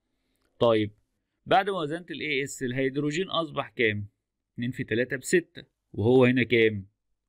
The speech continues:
اتنين، أقوم حاطط له تلاتة، يبقى كده اتنين في تلاتة بكام؟ بستة. بقى حضرتك دلوقتي الهيدروجين موزون وال إيه إس موزون.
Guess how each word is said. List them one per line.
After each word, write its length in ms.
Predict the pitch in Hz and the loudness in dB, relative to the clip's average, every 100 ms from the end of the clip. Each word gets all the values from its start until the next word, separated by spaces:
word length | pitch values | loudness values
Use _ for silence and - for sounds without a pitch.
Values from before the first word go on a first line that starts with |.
| _ _ - | _ _ -8
اتنين، 520 | 120 147 160 160 117 - _ _ _ _ | -8 -6 -4 -4 -4 -10 _ _ _ _
أقوم 200 | 117 127 | -2 -2
حاطط 380 | 117 107 107 120 | -6 -10 -10 -8
له 80 | 127 | -4
تلاتة، 420 | 143 156 156 107 | 0 0 -2 -4
يبقى 300 | - - - - | -10 -14 -18 -2
كده 180 | 127 | -2
اتنين 240 | 127 127 127 | 0 -4 -6
في 120 | - | -6
تلاتة 280 | 110 117 117 | -4 -4 -6
بكام؟ 400 | 107 110 107 - | -4 -2 -2 -8
بستة. 420 | - - 104 - _ _ _ _ _ _ _ - | -12 -6 -6 -8 _ _ _ _ _ _ _ 2
بقى 240 | 165 180 | 4 4
حضرتك 360 | 156 160 180 151 | -2 -8 -8 -8
دلوقتي 400 | 135 151 160 135 | -2 -2 -2 -4
الهيدروجين 520 | 123 110 113 123 156 | -4 -2 -6 -8 -4
موزون 400 | 139 123 147 165 | -2 -2 -4 -6
وال 160 | 147 | -6
إيه 220 | 117 127 143 | -2 -2 -2
إس 200 | - 123 | -4 -8
موزون. 400 | 110 101 - | -6 -8 -12